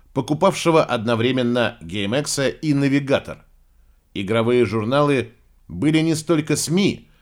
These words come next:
сколько идентификационными маркерами свой-чужой.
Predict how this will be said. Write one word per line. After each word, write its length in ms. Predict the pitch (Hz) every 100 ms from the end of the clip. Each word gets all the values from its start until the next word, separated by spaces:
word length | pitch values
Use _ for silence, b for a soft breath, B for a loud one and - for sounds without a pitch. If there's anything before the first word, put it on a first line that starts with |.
| b
сколько 580 | - - 196 190 185 - - 160
идентификационными 1200 | 170 185 180 185 180 180 180 - 151 98 82 85
маркерами 760 | 113 165 151 151 147 143 113 - - _ -
свой-чужой. 1040 | - 104 101 107 - - 135 120 87